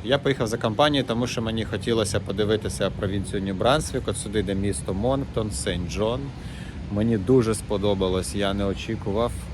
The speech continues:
Е, природа мені нагадала, як Західну Україну, таку, такі пагорби, ліси, поля,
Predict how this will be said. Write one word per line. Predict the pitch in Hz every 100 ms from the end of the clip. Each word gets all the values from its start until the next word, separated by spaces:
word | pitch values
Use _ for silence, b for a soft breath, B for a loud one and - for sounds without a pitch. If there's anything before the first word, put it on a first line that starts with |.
| - 101
Е, | 92 90 87 87 - -
природа | 117 113 127 139 127
мені | 120 113 113
нагадала, | 113 110 101 98 110 117 113 107 95
як | 92
Західну | 90 104 104 113 101 107
Україну, | 92 117 110 110 101 95
таку, | 92 - 92 92 87 B B -
такі | - 104
пагорби, | 82 120 110 110 104 104
ліси, | 104 - 117 117 110 104
поля, | 104 104 113 110 104 101